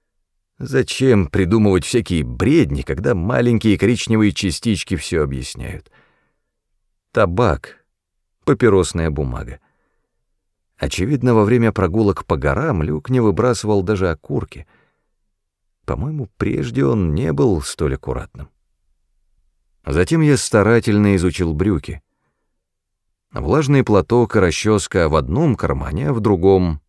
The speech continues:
патрон. Повинуясь импульсу, я засунул его себе в карман, а потом наклонился, чтобы заглянуть под матрасы и за полки. Даже проверил туалет.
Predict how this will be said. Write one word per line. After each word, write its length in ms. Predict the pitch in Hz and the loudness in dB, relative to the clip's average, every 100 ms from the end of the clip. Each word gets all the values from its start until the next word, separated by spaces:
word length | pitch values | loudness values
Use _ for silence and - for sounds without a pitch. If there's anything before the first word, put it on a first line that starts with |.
| _ _ _ _ _ _ _ _ _ | _ _ _ _ _ _ _ _ _
патрон. 520 | - 80 - 120 71 - _ _ _ _ _ _ _ _ _ _ _ _ _ _ | -4 -2 -2 -4 -4 -8 _ _ _ _ _ _ _ _ _ _ _ _ _ _
Повинуясь 600 | 76 73 131 160 127 - | -2 0 2 2 2 2
импульсу, 500 | 151 139 139 117 127 | 0 2 0 2 2
я 220 | 110 98 | 4 4
засунул 460 | 82 78 110 101 95 | 4 2 2 2 2
его 140 | 90 | 2
себе 240 | 82 82 80 | 0 0 -2
в 80 | |
карман, 500 | - 71 71 151 165 - - _ _ _ _ _ _ - | -2 -4 -2 0 -2 -4 -16 _ _ _ _ _ _ -6
а 100 | - | -4
потом 280 | - 135 | 0 2
наклонился, 680 | 110 95 78 76 165 120 - | 4 2 0 0 0 0 -2
чтобы 280 | 73 147 143 | -6 -4 0
заглянуть 480 | 131 110 107 127 - | 2 4 4 2 2
под 160 | 117 104 | 0 2
матрасы 600 | 95 87 78 73 82 78 | 0 2 0 0 0 -2
и 40 | |
за 140 | 82 | -2
полки. 460 | 90 - 69 - - _ _ _ _ _ _ _ - | -4 -6 -10 -10 -20 _ _ _ _ _ _ _ -6
Даже 360 | - 139 113 | 0 2 4
проверил 480 | - 95 87 90 85 | 4 4 4 4 2
туалет. 680 | - 92 78 85 110 - - | 0 2 2 2 0 -4 -10